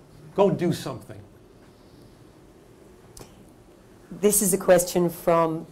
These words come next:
Speaker 2: I think, one of the finest actresses in our country, Kerry Armstrong. She's also a teacher, and her question is, "How important is empathy in an actor,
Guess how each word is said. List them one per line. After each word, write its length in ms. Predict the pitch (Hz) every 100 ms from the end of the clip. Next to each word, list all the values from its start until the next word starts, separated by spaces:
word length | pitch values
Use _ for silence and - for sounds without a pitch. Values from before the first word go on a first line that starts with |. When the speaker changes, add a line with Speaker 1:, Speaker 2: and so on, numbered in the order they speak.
| -
Speaker 2:
I 120 | 175
think, 180 | 175 160
one 100 | 175
of 60 | 160
the 60 |
finest 500 | - 180 170 160 - -
actresses 580 | 165 - 156 151 143 -
in 120 | 147
our 120 | 143
country, 580 | - 165 160 - 143 139
Kerry 280 | - 160 147
Armstrong. 600 | 147 147 - - 139 139 - - - - - -
She's 180 | - 160
also 280 | 190 190 170
a 40 |
teacher, 460 | 170 - 226 220 143
and 200 | 139 160
her 120 | 208
question 400 | 208 202 202 180
is, 280 | 180 165 - - - - - -
"How 240 | - 226 233
important 640 | 247 - 220 196 196 165
is 200 | 170 - -
empathy 680 | 214 214 190 - 147 147 -
in 120 | 165
an 100 | 160
actor, 520 | 160 165 - 151 131